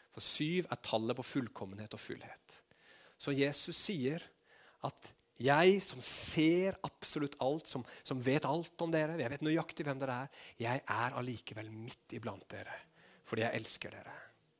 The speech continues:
Han er midt iblant sin menighet. Og så står det noe enda rarere, da. Det er disse syv stjernene som han bærer i sin hånd. Og det skal være da de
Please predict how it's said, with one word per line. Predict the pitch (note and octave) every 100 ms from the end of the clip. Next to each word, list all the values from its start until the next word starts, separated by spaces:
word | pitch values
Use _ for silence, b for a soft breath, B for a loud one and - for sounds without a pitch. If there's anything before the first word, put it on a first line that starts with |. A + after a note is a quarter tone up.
| b b b -
Han | B2+ B2
er | A#2+ C3
midt | C#3+ F#3+ - - E3
iblant | D#3 C#3+ D#3+
sin | - D3+
menighet. | E3 A#2 A#2+ D#3 - - - B B B B
Og | D3+
så | F3+
står | E3 D#3+
det |
noe | F#3
enda | F3+ B2
rarere, | B2 B2 D3+
da. | E3 C3+
Det | C#3+
er |
disse | D#3+ - -
syv | - B2 -
stjernene | D#3+ C3 G#2+ A2+
som | B2+
han | A#2+
bærer | G#2 G#2 A2
i |
sin | A#2+ A2+
hånd. | G2+ G2+ G#2+
Og |
det | C3
skal | - D3
være | C3 B2+
da |
de | C3+